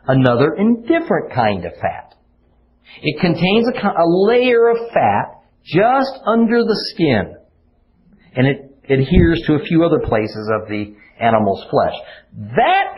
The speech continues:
kind of fat can't be used for a sacrifice. Only fat that covers certain inner organs.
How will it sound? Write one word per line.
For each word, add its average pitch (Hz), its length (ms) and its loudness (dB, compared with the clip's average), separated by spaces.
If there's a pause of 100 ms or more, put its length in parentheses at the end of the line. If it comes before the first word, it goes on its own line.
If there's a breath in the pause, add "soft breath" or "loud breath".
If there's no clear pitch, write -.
kind 127 300 2
of 104 100 0 (120)
fat 92 420 -2 (1000)
can't 170 300 -2
be 143 100 0
used 160 480 -2
for 101 120 -6
a 90 60 -8
sacrifice. - 840 -16 (640)
Only 151 420 -2
fat 135 500 -2
that - 200 -10
covers 113 260 -4 (100)
certain 113 260 -10
inner 101 200 -10
organs. - 580 -8